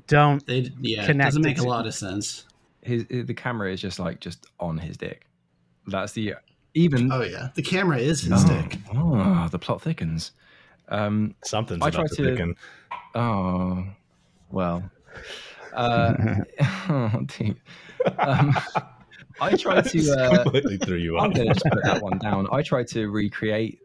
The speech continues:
Speaker 3: that poster, actually, famously, uh, for the G H C boys and sent them the picture. Um, they didn't appreciate it, which I don't really understand. I put my Sonic socks on and everything. Nothing else, just the Sonic socks.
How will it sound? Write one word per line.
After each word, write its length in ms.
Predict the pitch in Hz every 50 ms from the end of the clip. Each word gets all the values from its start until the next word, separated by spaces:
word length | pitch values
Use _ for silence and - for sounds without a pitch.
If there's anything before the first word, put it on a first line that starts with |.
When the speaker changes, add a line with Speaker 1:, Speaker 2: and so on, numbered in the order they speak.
| _ - -
Speaker 3:
that 280 | 98 92 90 - - _
poster, 460 | - 101 95 95 90 - - 90 82
actually, 520 | 80 - - - - 92 90 87 90 87 87
famously, 680 | - - 120 139 131 117 98 - - 101 92 90 90 - - _ _
uh, 180 | 107 101 98 90
for 140 | 85 - 98
the 80 | 95
G 180 | 87 - 104 101
H 200 | 95 87 87 -
C 140 | 95 98 95
boys 300 | 87 95 95 90 92 90
and 80 | 95
sent 200 | - - 101 95
them 120 | 95 92 90
the 60 | 90
picture. 460 | - 104 - - - 98 98 101 110 - _ _ _ _ _ _ _ _ -
Um, 440 | 101 95 95 92 92 92 95 104 - _ _ _ _ _ _ - _ -
they 80 | 113
didn't 180 | 101 101 95 85
appreciate 560 | 87 - 92 87 - - 98 95 95 - -
it, 200 | 131 131 - - _ _ _ _ _ - - _
which 320 | - 85 - - - - - 78
I 100 | 85 85
don't 180 | 71 78 78 -
really 180 | 73 76 82
understand. 520 | 82 85 82 82 - - 92 101 117 135 -
I 60 | 104
put 140 | - 95 90
my 100 | 85 85
Sonic 300 | - - 113 110 107 -
socks 300 | - 117 113 - - 139
on 120 | 131 123
and 100 | 101 92
everything. 420 | 101 - 131 123 139 147 156 165 - - - - _ _
Nothing 240 | - 135 135 - 196
else, 320 | 104 185 90 104 113 - -
just 200 | - 165 - -
the 80 | 104
Sonic 240 | - 131 123 107 95
socks. 320 | - 98 101 - - -